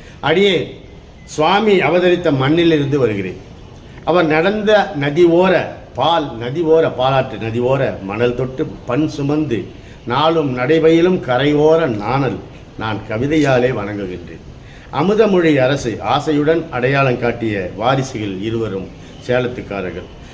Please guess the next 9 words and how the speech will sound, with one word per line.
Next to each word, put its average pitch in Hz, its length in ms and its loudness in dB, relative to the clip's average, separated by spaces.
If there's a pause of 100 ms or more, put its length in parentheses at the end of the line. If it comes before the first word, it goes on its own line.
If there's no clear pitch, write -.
(180)
பிரசங்க 214 420 2
உலகில் 160 460 4
யாரும் 131 340 0
தொட 131 220 0
முடியாத 165 460 4
சிகரங்களை 139 540 0
தொட்டு 120 340 -2
பிரம்மாண்டங்களை 147 800 2
பிரசவித்த, - 560 -10